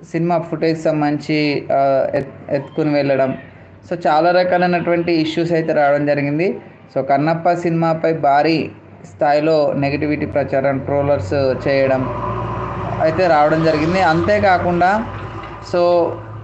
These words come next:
పెద్ద పెద్ద యాక్టర్స్ ఇందులో ఇన్వాల్వ్ కావడం వల్ల ఈ ప్రాజెక్ట్ పైన చాలా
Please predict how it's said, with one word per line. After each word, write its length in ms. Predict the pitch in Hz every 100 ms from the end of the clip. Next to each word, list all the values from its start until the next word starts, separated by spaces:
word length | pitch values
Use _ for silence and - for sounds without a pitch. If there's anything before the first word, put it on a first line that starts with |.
| - - - - -
పెద్ద 260 | 165 185 202
పెద్ద 180 | 185
యాక్టర్స్ 600 | 196 143 170 170 208 196
ఇందులో 220 | 190 175 170
ఇన్వాల్వ్ 440 | 160 175 180 175
కావడం 300 | 170 160 156
వల్ల 180 | 151 160
ఈ 180 | 165 160
ప్రాజెక్ట్ 600 | 156 147 156 180 185 175
పైన 220 | 160 175 - 175
చాలా 520 | 143 156 165 156